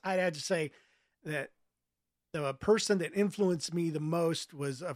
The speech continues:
gentleman named Ethan Nicolle. He is the, uh, creator. I will always know him as the creator, uh, and co-writer of Axe Cop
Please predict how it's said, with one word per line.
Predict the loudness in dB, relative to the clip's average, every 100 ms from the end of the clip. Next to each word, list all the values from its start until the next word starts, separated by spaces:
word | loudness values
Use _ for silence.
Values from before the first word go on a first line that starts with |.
| -10 -6
gentleman | -2 -2 -2
named | -2 -4
Ethan | -6 -4 -4
Nicolle. | -4 6 8 10 8 2 _ _ _ _ _ _ _ _ -6
He | 0
is | 0 -2 -6
the, | -4 -4 -4 -10 -12
uh, | -8 -8 -8
creator. | -8 -2 4 6 6 4
I | 4
will | 4
always | 4 4 2
know | 0
him | 0
as | -2 -4
the |
creator, | -6 -2 0 2 2 0 -4 _ _ _ _ -10
uh, | -4 -4 -4 -6 -8
and | -8 -6
co-writer | 0 2 2 0 0 -4 -6 _ _ _ _ _ -6
of | -4 -4 0
Axe | 0 0 -4
Cop | -2 -2 -2